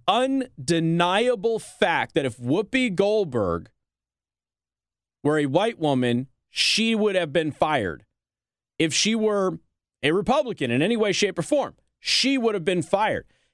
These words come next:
If she were a liberal who wasn't crazy but entertained the other side like Joe Rogan, she would have been fired. And every single one of us know it. Every single solitary one of us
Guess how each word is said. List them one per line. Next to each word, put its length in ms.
If 160
she 280
were 180
a 80
liberal 360
who 80
wasn't 540
crazy 440
but 200
entertained 520
the 80
other 180
side 360
like 120
Joe 180
Rogan, 440
she 360
would 120
have 100
been 180
fired. 480
And 220
every 380
single 460
one 180
of 140
us 220
know 360
it. 160
Every 600
single 680
solitary 800
one 240
of 120
us 300